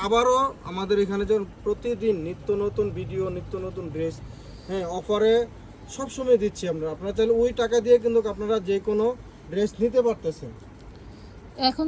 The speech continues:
Speaker 2: যেগুলো দেখাচ্ছি সবই কিন্তু চেরির মধ্যে, হ্যাঁ,
Speaker 1: ওয়াও।
Speaker 2: দুবাই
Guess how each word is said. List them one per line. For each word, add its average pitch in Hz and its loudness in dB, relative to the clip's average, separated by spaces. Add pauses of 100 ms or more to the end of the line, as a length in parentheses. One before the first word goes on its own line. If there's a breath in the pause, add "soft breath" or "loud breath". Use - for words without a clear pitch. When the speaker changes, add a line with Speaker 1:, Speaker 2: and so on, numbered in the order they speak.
Speaker 2:
যেগুলো 302 0 (120)
দেখাচ্ছি 294 -2
সবই 269 4 (100)
কিন্তু 269 -2 (120)
চেরির 269 2
মধ্যে, 190 -4
হ্যাঁ, 269 0
Speaker 1:
ওয়াও। - -4
Speaker 2:
দুবাই 240 4